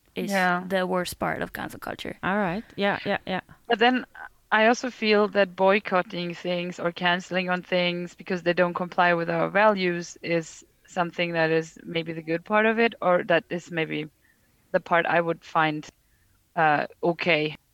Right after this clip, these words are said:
Speaker 3: Like, for example,
Speaker 2: Uh, I don't know.
Speaker 3: boycotting a company who's, mm, destroying something that it's in, uh, not in accordance with your values or so, or
Speaker 2: Yeah, um, or,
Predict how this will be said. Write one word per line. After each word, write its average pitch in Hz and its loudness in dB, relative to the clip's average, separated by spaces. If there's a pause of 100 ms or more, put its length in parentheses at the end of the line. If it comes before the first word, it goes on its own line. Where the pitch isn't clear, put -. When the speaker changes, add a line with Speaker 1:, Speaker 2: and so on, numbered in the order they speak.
Speaker 3:
Like, 202 4
for 196 2
example, 185 4
Speaker 2:
Uh, 175 6
I - 6
don't 180 2
know. 196 8
Speaker 3:
boycotting 180 4
a 175 2
company 175 0
who's, 165 -4
mm, 160 -4
destroying 170 0
something 165 -2
that 160 0
it's - -10
in, 156 -4
uh, - -8 (120)
not 170 0
in 175 -2
accordance 165 -2
with 160 -6
your 156 0
values - 0
or - -8
so, - -8 (460)
or 165 0 (120)
Speaker 2:
Yeah, 254 4 (100)
um, 214 0 (500)
or, 233 6